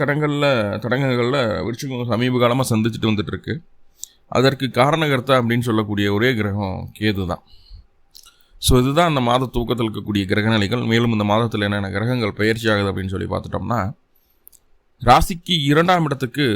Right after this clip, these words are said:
சூரியன் பயிற்சி ஆகிறாரு மார்கழி மாதம் ஒன்றாம் தேதி. இந்த மாதம் முழுக்க சூரியன் உங்களுடைய ராசிக்கு இரண்டாம் இடத்துல தனம்பாக்கு குடும்பஸ்தானத்துல அமர்ந்திருக்கிறாருங்க. அடுத்த ரொம்ப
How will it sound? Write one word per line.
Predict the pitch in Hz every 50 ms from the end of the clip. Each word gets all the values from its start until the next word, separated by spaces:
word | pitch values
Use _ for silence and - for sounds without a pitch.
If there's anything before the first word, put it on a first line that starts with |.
| 101 95 - - -
சூரியன் | 131 151 160 156 147 127 120 104
பயிற்சி | 113 117 117 113 117 110 104
ஆகிறாரு | 101 101 104 110 107 - - - _ _ - 113
மார்கழி | 113 120 127 123 127 123 117 113 110
மாதம் | 107 110 107 101 104
ஒன்றாம் | 101 98 110 107 104 92 98
தேதி. | 90 95 - - _ - - _ _ _ _ _ _ _ - - _ _ - - _ _ _ _ _ _ _ -
இந்த | 120 127 123 131
மாதம் | 143 151 185 180 180 165 156 143
முழுக்க | 135 147 170 170 170 - 160 135 113 104 104 -
சூரியன் | 131 127 127 127 120 107 107 104
உங்களுடைய | 104 104 101 101 101 98 104
ராசிக்கு | 113 117 120 113 - - 147 185 - _ _ _ _ _ - - 107
இரண்டாம் | 113 127 135 131 123 107
இடத்துல | 101 - 101 95 - - - 113
தனம்பாக்கு | 123 131 127 117 113 117 113 110 110
குடும்பஸ்தானத்துல | 110 110 110 107 - - 101 101 104 107 107 101 101
அமர்ந்திருக்கிறாருங்க. | 98 98 95 92 92 95 90 90 87 85 82 - - _ _ _ _ _ _ _ _ _ _ _ _ _ _ _ _ _ _ _ _ _ - -
அடுத்த | 123 - 170 160 143
ரொம்ப | 131 147